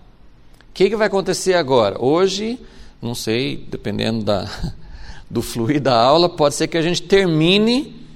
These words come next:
o reinado de Jo-, Jeorão. E aí o que que vai acontecer? Aí nós vamos voltar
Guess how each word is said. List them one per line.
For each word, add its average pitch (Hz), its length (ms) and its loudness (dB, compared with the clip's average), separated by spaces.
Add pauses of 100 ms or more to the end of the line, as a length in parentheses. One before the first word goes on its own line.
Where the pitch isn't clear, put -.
(140)
o 143 120 0
reinado 127 640 0
de 117 120 -8
Jo-, 127 300 -2
Jeorão. 127 720 2 (960)
E 131 140 2
aí 160 120 6
o 180 40 0
que 220 140 -2
que 202 80 -2
vai 202 120 4
acontecer? 156 680 0
Aí 117 140 2
nós 147 200 -2
vamos 156 280 -2
voltar 160 1040 4